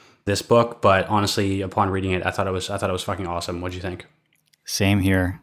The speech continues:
Speaker 2: So many good lines in there.
Speaker 1: Yeah, I, I, I had
Speaker 2: How,
Speaker 1: never read any Tolstoy before. You?
Speaker 2: how do you like him in comparison to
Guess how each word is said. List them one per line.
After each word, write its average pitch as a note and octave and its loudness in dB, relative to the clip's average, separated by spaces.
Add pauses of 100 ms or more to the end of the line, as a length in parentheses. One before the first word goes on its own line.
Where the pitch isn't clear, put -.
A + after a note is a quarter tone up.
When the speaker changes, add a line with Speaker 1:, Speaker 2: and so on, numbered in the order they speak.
(260)
Speaker 2:
So - -2
many G2+ 0
good F#2 -2 (1120)
lines F2+ 2
in F2+ -4
there. E2+ -4 (680)
Speaker 1:
Yeah, F#2+ 2
I, - -2
I, G2+ 2
I G2 0
had G2+ 2
Speaker 2:
How, G2 2
Speaker 1:
never G#2 2
read G2 2
any F#2+ -2
Tolstoy F#2 -2
before. G#2+ 0 (220)
You? G2+ 0
Speaker 2:
how A#2 4
do B2+ 2
you C3+ 4
like A#2+ 6
him A#2+ 6
in A2 4
comparison G#2+ 2
to G2 0